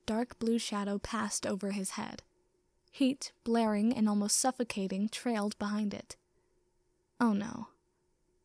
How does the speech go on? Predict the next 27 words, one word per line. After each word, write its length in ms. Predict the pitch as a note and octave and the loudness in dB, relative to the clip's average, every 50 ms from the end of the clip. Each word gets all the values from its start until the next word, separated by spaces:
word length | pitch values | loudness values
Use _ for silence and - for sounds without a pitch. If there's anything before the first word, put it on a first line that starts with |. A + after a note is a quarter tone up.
| _ - | _ 0
Oh 140 | B3 A#3 | 0 0
great. 520 | G3 - G3 G3 G3 G3+ G#3 - - - - _ _ _ _ _ _ _ _ _ _ _ _ _ _ _ _ _ _ _ _ _ _ _ _ _ - - _ _ _ | 0 0 -2 -2 -2 -4 -4 -6 -8 -12 -12 _ _ _ _ _ _ _ _ _ _ _ _ _ _ _ _ _ _ _ _ _ _ _ _ _ -20 -20 _ _ _
Plasmius's 640 | - - C#4+ D4 C#4+ C#4 C#4+ C#4+ C4+ - C4+ B3 - | -2 2 2 4 6 6 6 6 6 4 2 -2 -2
dragon 360 | - A#3 G#3+ G#3+ G#3+ A3 A3 | 0 0 0 0 2 2 2
form 300 | A3 - A3+ A3 A3 A3 | 2 0 0 2 2 2
was 160 | A3 G#3+ - | 2 2 0
giant, 540 | - - A3+ G#3+ G3+ G3+ - - B3+ - - - _ _ - - - | -2 -2 0 0 0 -2 -4 -6 -8 -10 -12 -12 _ _ -14 -2 2
easily 520 | C4+ C4+ B3+ B3 C4+ C4 C4 C4 B3+ B3+ | 4 4 6 4 4 4 2 2 2 2
as 160 | - A3+ G3+ | 2 0 0
big 200 | - - G#3+ G#3 | 0 0 0 2
as 160 | G#3+ G3+ G3+ - | 2 0 0 0
his 160 | A3 G3 - | -2 -2 -4
whole 220 | - - G#3+ G3+ | -4 -4 -4 -2
street. 540 | G3+ - - - - G#2+ - - - - - - _ _ _ _ _ _ _ _ _ _ _ _ _ _ _ _ _ _ - | -2 -2 -2 -4 -6 -8 -8 -8 -10 -14 -16 -18 _ _ _ _ _ _ _ _ _ _ _ _ _ _ _ _ _ _ 4
Overhead, 600 | C4 B3+ A#3+ B3 A#3+ A3+ C4+ B3+ A3+ A#3+ B3+ - | 4 4 4 2 2 2 2 2 2 2 0 -2
he 200 | - - B3 A3+ | 0 0 0 0
circled 440 | - - - B3+ B3 - A#3 G#3+ | 0 0 0 0 0 0 0 0
a 60 | G#3 - | 0 0
few 180 | - G#3 G3 | -2 -2 -2
times 400 | - - G3 F#3+ F#3 G3 A3 - | -2 -2 -4 0 2 2 2 2
and 160 | - G#3+ G#3+ | 2 2 0
settled 360 | - - A#3 A3+ C4 C#4 B3 - | 2 0 0 0 0 -2 -2 0
down 260 | A#3 G#3+ G#3+ G#3+ G#3 | 0 0 2 2 2
in 120 | G#3 G3+ | 2 0
the 60 | G3+ | 0
town 280 | G3+ - - G3 F#3+ G3 | -2 -4 -4 -2 -2 0
square, 460 | - - - A3 G#3 - - - - | -2 -2 -2 -2 -4 -4 -6 -10 -14